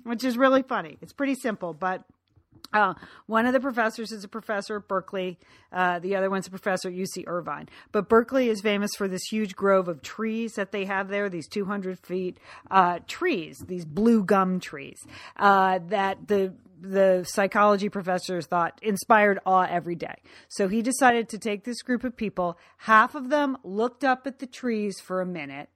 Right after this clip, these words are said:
and the other half of the experiment just looked at the side of a building in the same area. They, one was looking at the dull building, the other's looking up at nature and the trees.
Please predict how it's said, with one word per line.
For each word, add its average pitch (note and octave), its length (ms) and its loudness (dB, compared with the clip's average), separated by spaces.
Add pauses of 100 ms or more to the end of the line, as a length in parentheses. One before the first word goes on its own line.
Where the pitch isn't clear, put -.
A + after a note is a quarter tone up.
(440)
and G3 180 -2
the G#3+ 100 -6
other A3+ 300 4
half A#3 280 0
of A3 100 -8
the G#3 100 0
experiment F#3+ 600 -2
just - 240 -8
looked G#3 220 -2
at G#3+ 120 -8
the G3 80 -8
side F3+ 320 0
of F3 100 -6
a F#3 60 0
building D#3 500 -10 (120)
in F3 140 -8
the F3+ 60 -6
same A#3 320 4
area. C#3 420 -2
They, F3+ 160 -8
one G3+ 380 0
was C4+ 120 0
looking C#4+ 300 0
at C4+ 120 -2
the C4+ 80 -4
dull B3 240 4
building, G#3 500 0 (300)
the G#3+ 120 4
other's A#3 360 4
looking A3 280 -6
up G#3+ 160 -6
at A3+ 120 -6
nature G3+ 340 -10
and G3 100 -6
the F#3 60 -8
trees. D3 340 -12